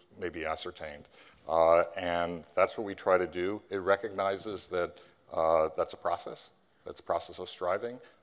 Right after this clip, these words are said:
The truth can be elusive, but it also recognizes that there is such a thing as truth,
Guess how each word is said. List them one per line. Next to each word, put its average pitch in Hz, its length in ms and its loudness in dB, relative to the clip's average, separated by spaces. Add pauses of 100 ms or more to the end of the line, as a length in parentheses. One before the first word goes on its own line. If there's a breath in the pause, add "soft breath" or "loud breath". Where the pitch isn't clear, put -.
(120)
The 78 80 -10
truth - 280 -10
can 92 120 -10
be 92 140 -6
elusive, 101 520 -8 (240 soft breath)
but 104 80 -2
it 104 80 0
also 123 300 2
recognizes 85 840 -4 (220)
that 95 140 -6
there 98 160 -4
is 135 100 -6
such - 260 -8
a 87 40 -10
thing 73 220 -10
as 76 140 -12
truth, 80 320 -16